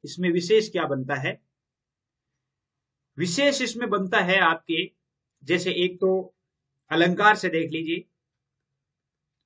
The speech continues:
अलंकार में एक तो अतिशयोक्ति अलंकार है। कौन सा है? अतिशयोक्ति अलंकार है, पुनरुक्ति प्रकाश अलंकार है। अब कहां कहां है अभी बता देता हूं आपको।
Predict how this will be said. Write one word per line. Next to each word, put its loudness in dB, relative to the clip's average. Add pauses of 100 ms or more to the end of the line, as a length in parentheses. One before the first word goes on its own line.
(500)
अलंकार 4
में 4
एक 8
तो 2
अतिशयोक्ति -4
अलंकार -8
है। -20 (580)
कौन -10
सा -8
है? -12 (1600)
अतिशयोक्ति -6
अलंकार -2
है, -8 (2000)
पुनरुक्ति 0
प्रकाश 2
अलंकार 2
है। -6 (640)
अब -6
कहां 4
कहां 2
है 4
अभी 2
बता 0
देता -6
हूं -4
आपको। -8